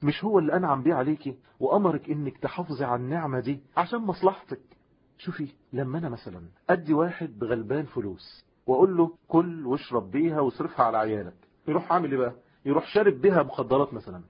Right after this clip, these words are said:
طب بالله عليكي، أديله تاني؟ هم، قولي لي أنت بقى، أديله ده تاني ولا أعمل معاه إيه ده؟ لا، ده مش ي-، كده وبس بقى، ده يجي لك ويقول لك: "أنت مالك؟ آه، أنا حر، مش أنت اديتها لي؟ أنت هتذلني بيها ولا إيه؟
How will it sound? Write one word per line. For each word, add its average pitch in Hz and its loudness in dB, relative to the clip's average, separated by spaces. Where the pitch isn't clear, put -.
طب 117 -2
بالله 123 0
عليكي، 101 -2
أديله 139 2
تاني؟ 160 -4
هم، 135 -4
قولي 131 4
لي 127 2
أنت 113 -6
بقى، 101 -4
أديله 147 6
ده 151 4
تاني 160 0
ولا 127 0
أعمل 120 -2
معاه 110 -4
إيه 104 -4
ده؟ 101 -8
لا، 147 4
ده 160 4
مش 143 -6
ي-، 123 -2
كده 165 2
وبس 151 2
بقى، 131 0
ده 120 -2
يجي 123 0
لك 175 2
ويقول 147 0
لك: 170 -2
"أنت 135 0
مالك؟ 147 -2
آه، 127 2
أنا 156 4
حر، 156 0
مش 135 -6
أنت 180 2
اديتها 139 4
لي؟ 185 -4
أنت 147 -4
هتذلني 170 2
بيها 185 6
ولا 123 -2
إيه؟ 95 -10